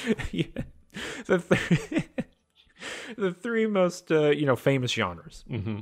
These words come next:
Speaker 1: Uh, or, you know, the most sellable genres. And you, uh, talk to this woman named, uh,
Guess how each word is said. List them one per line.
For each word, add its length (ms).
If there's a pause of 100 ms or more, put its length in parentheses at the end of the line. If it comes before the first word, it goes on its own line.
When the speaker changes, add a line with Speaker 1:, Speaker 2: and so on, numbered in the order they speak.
(600)
Speaker 1:
Uh, 280
or, 160
you 120
know, 100
the 60
most 280
sellable 400
genres. 440
And 160
you, 520
uh, 360
talk 260
to 80
this 140
woman 180
named, 320
uh, 240